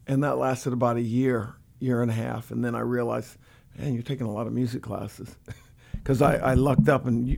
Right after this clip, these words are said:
Fullerton College had a great music program, so I ended up, um, you know, realizing I was a musician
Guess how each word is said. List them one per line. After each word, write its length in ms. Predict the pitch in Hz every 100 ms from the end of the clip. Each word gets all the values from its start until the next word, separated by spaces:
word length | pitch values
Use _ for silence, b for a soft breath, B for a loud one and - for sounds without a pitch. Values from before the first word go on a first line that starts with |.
| -
Fullerton 360 | - 160 143 131
College 300 | 135 139 -
had 120 | 120
a 40 |
great 280 | 120 135 131
music 320 | 131 117 120
program, 480 | - 107 90 104 113 b b b b b b -
so 220 | - 139
I 140 | 120 127
ended 240 | 143 127
up, 200 | 131 120 - -
um, 360 | 113 110 107 - -
you 140 | 135 123
know, 220 | 110 113 104 - -
realizing 600 | 139 143 123 117 120 135
I 60 | 117
was 160 | 117
a 40 | 117
musician 680 | 120 107 127 - 113 113